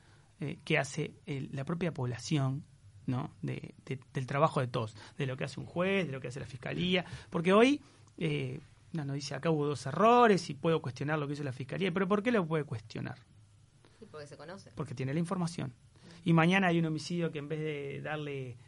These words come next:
Speaker 1: veintiuno, veinte años le dieron doce y es cuestionado porque lo consideran que es un femicidio y no un homicidio común. ¿Y por qué lo pueden cuestionar? Porque hay un acceso y tiene que ver con la transparencia del sistema y con el hecho de rendir cuentas.
Speaker 2: Pero no
Speaker 1: Todos
Speaker 2: con las llamadas telefónicas entre
Speaker 1: Voy a
Speaker 2: abogados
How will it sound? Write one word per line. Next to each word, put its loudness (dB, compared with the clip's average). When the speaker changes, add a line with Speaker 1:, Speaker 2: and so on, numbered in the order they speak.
Speaker 1:
veintiuno, 2
veinte 2
años 4
le -2
dieron -2
doce 10
y 4
es 2
cuestionado 4
porque -4
lo -2
consideran -2
que -8
es -12
un -8
femicidio 0
y 0
no -2
un -2
homicidio -4
común. 2
¿Y 2
por 0
qué 0
lo 2
pueden 2
cuestionar? -4
Porque -10
hay 2
un 4
acceso 0
y -2
tiene 2
que -2
ver 0
con 0
la -2
transparencia 2
del 0
sistema 0
y 0
con -2
el -4
hecho -4
de -2
rendir -6
cuentas. -8
Speaker 2:
Pero -4
no 6
Speaker 1:
Todos 6
Speaker 2:
con 0
las -4
llamadas -8
telefónicas -8
entre -2
Speaker 1:
Voy 10
a 8
Speaker 2:
abogados 6